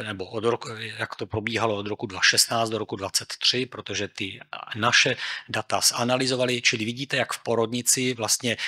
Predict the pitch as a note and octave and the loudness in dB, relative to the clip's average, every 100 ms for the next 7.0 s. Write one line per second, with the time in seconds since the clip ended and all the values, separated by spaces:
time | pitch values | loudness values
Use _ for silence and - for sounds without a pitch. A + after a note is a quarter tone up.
0 | - - - C3 C#3 D3+ D3 - G2+ - | 0 2 4 4 2 0 0 -2 -6 -2
1 | A#2 - C3+ - C3+ B2 - A#2+ A#2+ A#2+ | -2 0 -2 -2 -2 0 2 0 0 0
2 | A#2 A#2 A#2 C3+ - A2+ - F#2+ G#2+ A2+ | 0 -4 -4 -2 -2 -4 -6 -8 -2 0
3 | B2+ C3+ B2+ B2+ B2 - B2 B2 - - | 2 2 2 0 0 0 0 -2 -2 -6
4 | - A2+ - A#2 A#2+ - C#3 - - B2+ | -6 -8 0 2 2 0 2 2 2 0
5 | A#2+ - _ - C3 A#2 A#2 A#2+ A#2+ B2 | -2 -6 _ -10 -8 -6 -2 2 4 4
6 | G#2 B2 A#2+ A#2+ - A2 A2+ A#2 - | 4 2 0 -2 -2 -2 -2 2 2